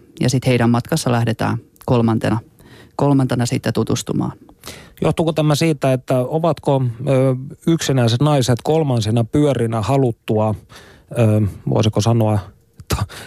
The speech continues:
Speaker 2: tavaraa näissä ympyröissä sitten?
Speaker 1: No vielä,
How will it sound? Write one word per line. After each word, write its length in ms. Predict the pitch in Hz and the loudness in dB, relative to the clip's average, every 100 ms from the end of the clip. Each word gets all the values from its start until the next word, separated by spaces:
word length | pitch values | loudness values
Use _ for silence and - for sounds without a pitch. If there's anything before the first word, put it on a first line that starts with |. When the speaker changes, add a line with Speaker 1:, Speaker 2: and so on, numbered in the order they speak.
| - | -6
Speaker 2:
tavaraa 560 | 156 139 135 117 113 104 113 | -2 2 2 2 0 0 0
näissä 420 | 127 120 - 107 107 | 2 2 0 -4 -4
ympyröissä 520 | 131 107 110 107 98 101 | -2 0 0 0 -2 -6
sitten? 340 | 101 107 104 - _ _ - - - - | -6 -4 -6 -8 _ _ -20 -20 -20 -4
Speaker 1:
No 280 | - 143 143 - 170 | 2 2 2 -2 -2
vielä, 260 | 165 139 | 0 0